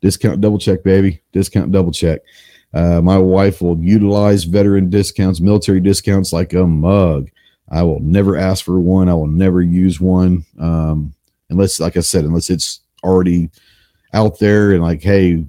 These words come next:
you know, we're giving you a discount," this, that, and the other. But my wife, my wife's favorite website is I D Me,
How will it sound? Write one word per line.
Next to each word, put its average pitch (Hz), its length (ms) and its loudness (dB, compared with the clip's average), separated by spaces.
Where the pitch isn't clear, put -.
you 87 140 -2
know, 82 320 0
we're 85 140 -8
giving 87 200 0
you 80 120 0
a - 20 -4
discount," 87 460 -2
this, - 140 -2
that, - 100 -4
and 78 80 -6
the 87 100 0
other. 82 200 0
But 76 340 -8
my 92 120 0
wife, 123 540 2
my 95 200 0
wife's 113 420 2
favorite 104 500 0
website 95 420 0
is 78 180 -4
I 90 220 0
D 87 200 2
Me, 82 360 -2